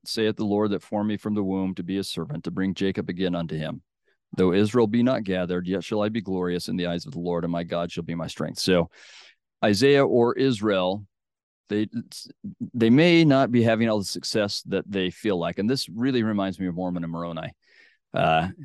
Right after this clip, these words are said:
where Mormon says, "Yeah, it doesn't matter if you're successful or not, if you've tried." And, and in some ways, that's what he's saying here, although he is saying that he will be successful. Then we get to verse six. "And he said,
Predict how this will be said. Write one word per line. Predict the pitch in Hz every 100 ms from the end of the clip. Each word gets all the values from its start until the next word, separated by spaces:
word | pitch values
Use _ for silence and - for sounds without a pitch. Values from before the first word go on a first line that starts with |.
| - -
where | 95 90 -
Mormon | 101 95 90
says, | 92 85
"Yeah, | 92 85 82 - - - 202 - - _ 110 123
it | 117
doesn't | 143 139 123
matter | 117 104 95
if | 92
you're | 101
successful | 92 98 - 98 - 92
or | 85
not, | 82 80 -
if | - 98
you've | 95
tried." | - 85 52 - _ _ _ _ _ _ _ _ _ _ _ _ -
And, | 98 92
and | 98 95
in | 90
some | 135 120
ways, | 95 107
that's | 101 -
what | 92
he's | 90
saying | 98 87
here, | 87 92
although | 95 107
he | 139
is | -
saying | 107 110
that | 90
he | 101
will | 101 101
be | 95 90
successful. | 90 - 95 - 85 - - - - - - 131
Then | 156
we | 160
get | 151 127
to |
verse | 117 127
six. | - 87 - - - _ _ _ _ -
"And | 110
he | 110
said, | - 120 113